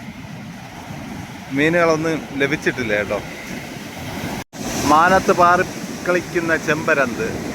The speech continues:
അപ്പോൾ തട്ടവല വലിക്കുന്നതിൻ്റെ കാഴ്ചകളാണ്. ഇത് നമ്മളത് കണ്ടുകൊണ്ടിരിക്കുകയാണ്. നമുക്ക് വളരെ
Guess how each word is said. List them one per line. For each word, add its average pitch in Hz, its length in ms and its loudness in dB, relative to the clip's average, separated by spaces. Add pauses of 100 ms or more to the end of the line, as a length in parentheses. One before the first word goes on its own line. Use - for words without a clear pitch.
(4000)
അപ്പോൾ 151 240 8 (180)
തട്ടവല 185 540 6 (480)
വലിക്കുന്നതിൻ്റെ 160 640 2
കാഴ്ചകളാണ്. 151 800 4 (1900)
ഇത് 139 180 4 (200)
നമ്മളത് 160 420 6 (240)
കണ്ടുകൊണ്ടിരിക്കുകയാണ്. 165 800 2
നമുക്ക് 151 280 -2 (640)
വളരെ 156 280 2